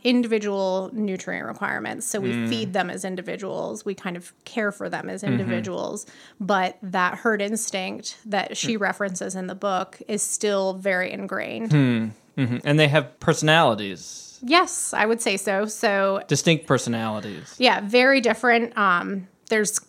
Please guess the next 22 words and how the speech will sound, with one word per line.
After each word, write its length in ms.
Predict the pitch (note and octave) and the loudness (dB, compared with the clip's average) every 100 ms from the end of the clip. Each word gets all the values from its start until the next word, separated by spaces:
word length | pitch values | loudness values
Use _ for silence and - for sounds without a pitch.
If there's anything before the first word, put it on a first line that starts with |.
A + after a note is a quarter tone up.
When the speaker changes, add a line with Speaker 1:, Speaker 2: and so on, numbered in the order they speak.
| - | 0
Speaker 1:
you 140 | B3+ | 4
know, 100 | A#3+ | 4
generalities 800 | G#3 A#3+ A#3+ A#3 G#3 A3 G#3+ A3+ | 4 4 4 6 6 4 2 0
that 180 | A3+ A3+ | 0 -4
people 280 | - A#3+ A3 | -2 0 2
will 120 | G#3 | 2
make 300 | G#3 G#3 G3+ | 2 0 0
about 280 | G3+ F3+ G3 | 0 0 0
different 400 | G3+ G3 F#3+ G#3 | -4 -4 -6 -2
breeds 320 | C#4+ C#4 B3 | 0 2 0
of 80 | C4+ | -2
horses 540 | - A3+ G#3+ A3+ G#3+ G#3 | 0 0 0 0 0 -4
or 80 | - | -2
Speaker 2:
Oh, 60 | |
Speaker 1:
types 240 | - B3 - | 2 2 2
Speaker 2:
okay. 80 | - | 0
Speaker 1:
of 40 | |
horses 400 | A3+ G#3 G3 F3+ | 0 -2 -4 -6
or 100 | F3 | -6
sexes 540 | F3 - C#4 C#4 B3 G3+ | -4 2 2 2 -2 -2
of 140 | G3 | -4
horses, 680 | G3+ F#3+ F#3+ F#3+ F3 F#3+ | -2 -2 -2 -6 -6 -6